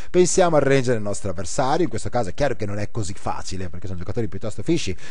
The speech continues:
ma è un giocatore molto passivo che betta flop, quindi dal suo punto di vista qualcosa ce l'ha, e infatti qua gira K Q, dal suo punto di vista K Q è una mano molto forte, no?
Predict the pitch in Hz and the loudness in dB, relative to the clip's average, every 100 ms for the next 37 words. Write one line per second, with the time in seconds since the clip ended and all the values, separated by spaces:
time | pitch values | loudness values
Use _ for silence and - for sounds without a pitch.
0 | - 143 151 165 156 170 151 127 120 113 | -2 0 2 2 4 4 4 2 0 -2
1 | - 202 127 90 - 107 117 104 - 143 | -2 -2 -2 0 0 0 -2 -2 0 2
2 | 123 - 175 120 120 - 190 - 120 113 | 2 2 0 0 0 0 0 0 0 0
3 | 117 110 101 92 98 156 120 110 113 80 | 0 0 -2 -2 -2 0 0 0 0 0
4 | 190 220 101 - 202 117 98 113 123 135 | -2 -2 -2 -2 -2 -2 -2 -2 -2 -2
5 | - 107 - 85 - - 113 196 92 95 | -2 -2 -4 -4 -4 -4 -2 -2 -2 -2
6 | 185 101 - 117 185 90 98 107 113 214 | -2 -2 -4 -2 -2 -2 -4 -4 -4 -2
7 | 180 - 101 | -2 0 -2